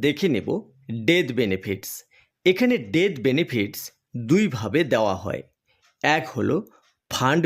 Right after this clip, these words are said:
ভ্যালু এবং দুই হলো বেসিক সাম অ্যাসিওরড। আর এই দুটির মধ্যে যেটির অ্যামাউন্ট সবথেকে বেশি আসবে, সেই অ্যামাউন্টটি দিয়ে দেবে নমিনিকে। এবার কথা বলবো ইউলিপ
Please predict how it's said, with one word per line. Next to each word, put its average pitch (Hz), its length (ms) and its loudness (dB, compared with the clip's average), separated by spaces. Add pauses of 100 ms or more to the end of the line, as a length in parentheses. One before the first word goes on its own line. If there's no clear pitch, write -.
ভ্যালু 175 260 0 (520)
এবং 165 200 4 (180)
দুই 190 140 4 (120)
হলো 107 200 -4 (540)
বেসিক 160 340 2 (140)
সাম 98 240 2
অ্যাসিওরড। 87 420 -6 (480)
আর 143 160 2 (300)
এই 269 80 4 (180)
দুটির 151 340 2 (120)
মধ্যে 104 340 -2 (240)
যেটির 147 360 2 (180)
অ্যামাউন্ট 165 420 2 (140)
সবথেকে 131 440 0 (160)
বেশি 131 260 0 (160)
আসবে, 117 260 -4 (600)
সেই 196 200 2 (140)
অ্যামাউন্টটি 170 520 0 (160)
দিয়ে 135 260 2
দেবে 104 220 0 (440)
নমিনিকে। 110 520 -2 (840)
এবার 262 180 2 (140)
কথা 127 220 0 (100)
বলবো 104 280 0 (380)
ইউলিপ 175 480 2